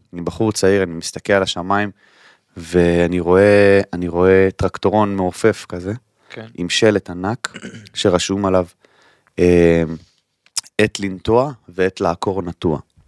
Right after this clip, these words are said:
Speaker 1: מה זה אומר? זה אומר, "תעופו מפה." זאת אומרת, למה אתם נשארים פה בכלל? והוא אומר, "אנחנו נשארנו חזקים המון", אומר, "ברגע שראיתי את השלט הזה בשמיים, שמישהו מהאזור של, אה, עוטף עזה, אה, העלה,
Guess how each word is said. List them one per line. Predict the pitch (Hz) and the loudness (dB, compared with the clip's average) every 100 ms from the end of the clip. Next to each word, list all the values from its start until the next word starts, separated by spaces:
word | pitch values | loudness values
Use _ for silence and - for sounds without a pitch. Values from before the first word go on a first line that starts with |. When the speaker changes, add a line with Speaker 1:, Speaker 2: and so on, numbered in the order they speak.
| _ _ _ _ - | _ _ _ _ -2
Speaker 1:
מה | 98 | -2
זה | 85 | 0
אומר? | - 233 170 | -4 -4 -4
זה | 107 | -4
אומר, | 104 120 120 - _ - | -4 -2 -4 -6 _ -4
"תעופו | - 131 95 | 0 0 -2
מפה." | 76 - - - _ _ _ - | -10 -12 -18 -20 _ _ _ -10
זאת | - | -2
אומרת, | 104 104 98 | 0 0 -2
למה | 107 127 | -4 -4
אתם | 139 131 | -2 -4
נשארים | 117 107 104 | -2 0 0
פה | 98 78 | -2 -6
בכלל? | - - - _ - - _ | -8 -12 -16 _ -20 -20 _
והוא | 98 | -8
אומר, | 107 123 120 - _ _ _ _ | -2 -2 -2 -6 _ _ _ _
"אנחנו | 101 113 120 | -2 -2 -2
נשארנו | 113 - 127 127 | -4 -2 -2 -2
חזקים | 123 107 101 120 123 123 117 - | 0 -2 -4 -2 -2 -4 -8 -8
המון", | 92 110 123 | -2 2 2
אומר, | 107 98 | 0 -4
"ברגע | 92 101 | -4 -4
שראיתי | - 98 98 | -4 -4 -4
את | 90 | -6
השלט | - 85 | -6 -2
הזה | 87 87 | -2 -4
בשמיים, | 87 92 101 98 | -4 0 0 0
שמישהו | 80 85 95 95 87 - - - - - | -4 -4 -4 -4 -6 -10 -20 -20 -18 -4
מהאזור | 80 76 90 87 | -4 -2 -2 -2
של, | - 85 82 | -2 -2 -4
אה, | 80 80 | -4 -4
עוטף | 80 82 87 - | -4 -4 -4 -2
עזה, | 92 90 | -2 -2
אה, | 85 82 - | -2 -4 -4
העלה, | 82 80 90 | -6 -2 -2